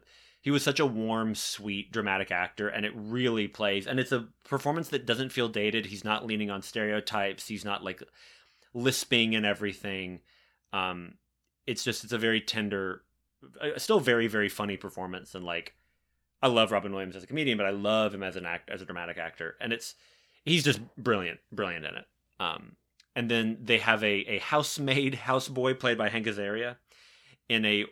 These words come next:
definitely dated performance where he is a straight white man playing a gay Guatemalan man, uh, doing an accent, you know, really playing it up.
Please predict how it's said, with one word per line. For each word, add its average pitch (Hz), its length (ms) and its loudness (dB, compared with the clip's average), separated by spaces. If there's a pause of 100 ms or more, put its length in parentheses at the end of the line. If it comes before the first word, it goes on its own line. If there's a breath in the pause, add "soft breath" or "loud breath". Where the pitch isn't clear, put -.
(140)
definitely 151 440 2
dated 104 300 2
performance 104 560 -6
where 110 140 -4
he 107 420 -2
is 104 380 -4
a 104 160 -4
straight 107 340 -4
white 107 200 0
man 101 260 -2
playing 104 400 -4
a 98 160 -2
gay 104 260 2
Guatemalan 101 580 0
man, 92 340 -6 (520 soft breath)
uh, 101 220 2
doing 131 340 4
an 127 100 2
accent, 104 760 0
you 113 160 -2
know, 92 220 -2
really 135 420 4
playing 110 320 0
it 90 100 -4
up. - 220 -6